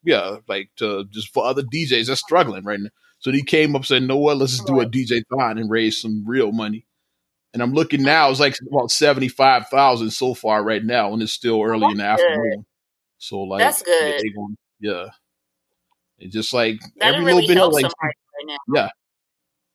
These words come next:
Speaker 1: There's people donate, like, say, like, twenty-five dollars here, fifty dollars there, twenty dollars there, like, whatever you can. It's like people been donating.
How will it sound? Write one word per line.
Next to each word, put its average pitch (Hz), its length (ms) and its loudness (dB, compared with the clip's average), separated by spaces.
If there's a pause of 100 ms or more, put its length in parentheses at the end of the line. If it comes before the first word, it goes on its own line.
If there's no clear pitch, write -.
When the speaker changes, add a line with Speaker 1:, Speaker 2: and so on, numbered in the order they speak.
Speaker 1:
There's 107 160 -8
people 147 300 -2
donate, 139 460 2
like, 135 160 2
say, 147 180 2
like, 120 180 0
twenty-five 127 540 0
dollars 123 320 2
here, 127 200 2
fifty 120 320 -6
dollars 117 300 2
there, 120 220 4
twenty 117 300 -4
dollars 113 340 0
there, 113 160 2
like, 104 180 -2
whatever 123 300 2
you 139 100 -2
can. 135 360 2
It's 107 120 -8
like 101 160 -2
people 107 240 -6
been 98 200 -4
donating. 101 440 -6